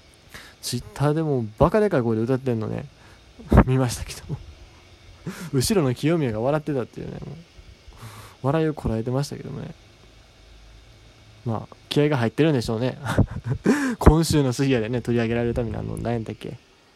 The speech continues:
えーと、石橋貴明さんのYouTubeチャンネルでね、取り上げられるためにね。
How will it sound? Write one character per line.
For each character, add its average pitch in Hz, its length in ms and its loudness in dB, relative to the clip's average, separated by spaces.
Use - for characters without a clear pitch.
え 110 140 -4
ー 101 60 -6
と、 107 160 -6
石 156 160 4
橋 143 80 8
貴 131 300 0
明 113 100 -4
さ 117 180 -6
ん 107 80 -12
の 107 180 -10
YouTube 117 380 2
チ 123 60 -2
ャ 117 60 0
ン 110 40 -6
ネ 110 80 -10
ル 110 140 -8
で 120 40 -8
ね、 127 160 -8
取 117 160 4
り 120 40 -2
上 117 100 0
げ 120 60 0
ら 120 60 -2
れ 120 100 0
る 117 60 -4
た 127 100 -2
め 110 80 -4
に 107 120 -8
ね。 120 120 -8